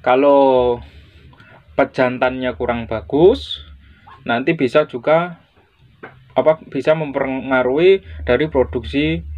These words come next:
babonnya, ya. Jadi pembuahan, pembuahan pejantan itu juga penting, ya. Pembuahan dari pejantan itu juga penting, ya. Kalau pejantannya, ada hasil pembuahannya itu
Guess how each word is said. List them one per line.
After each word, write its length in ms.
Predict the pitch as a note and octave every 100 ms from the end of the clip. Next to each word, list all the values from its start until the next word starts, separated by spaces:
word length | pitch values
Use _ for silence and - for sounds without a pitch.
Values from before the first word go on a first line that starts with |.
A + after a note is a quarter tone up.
| - - - - - -
babonnya, 720 | B2 A#2 C3 B2 B2+ A#2 G#2 -
ya. 240 | A2+ D3 - - _ _ -
Jadi 320 | - A#2 D#3 D#3+
pembuahan, 640 | D3 C3 B2+ B2+ C3+ C3+ - C#3
pembuahan 400 | B2+ C3 C3 C3
pejantan 480 | A#2 A#2+ B2 D3
itu 160 | D#3 F3
juga 320 | C#3 A#2+ A#2+
penting, 400 | B2+ B2+ B2+ A2
ya. 160 | G#2+ A2
Pembuahan 400 | A#2 A2+ A#2+ A#2
dari 160 | A#2
pejantan 480 | A#2 A2+ A2+ A2+ C3
itu 160 | C3+ F3+
juga 320 | E3 B2+ A#2+
penting, 320 | A#2 B2 C3+
ya. 240 | G#2 G#2 - - - B2+
Kalau 240 | A#2+ B2
pejantannya, 720 | A#2 A#2+ A2+ A#2+ B2 B2 A#2+
ada 160 | A#2 B2
hasil 160 | B2+ A#2+
pembuahannya 640 | B2 A#2+ A#2+ A#2+ B2 B2
itu 320 | B2+ C#3 B2